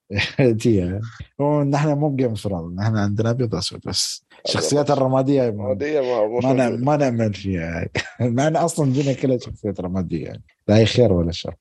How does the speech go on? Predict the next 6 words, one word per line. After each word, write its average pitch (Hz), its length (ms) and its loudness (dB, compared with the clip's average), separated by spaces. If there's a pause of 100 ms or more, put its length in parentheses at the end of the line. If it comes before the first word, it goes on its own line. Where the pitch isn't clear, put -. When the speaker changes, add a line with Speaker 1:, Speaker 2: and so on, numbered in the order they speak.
(680)
Speaker 1:
زين، 139 420 0
آه، 123 800 0
يحيى، 104 420 -2 (240)
شرفنا 101 520 -2
في 87 60 -4
الحلقة. 95 480 0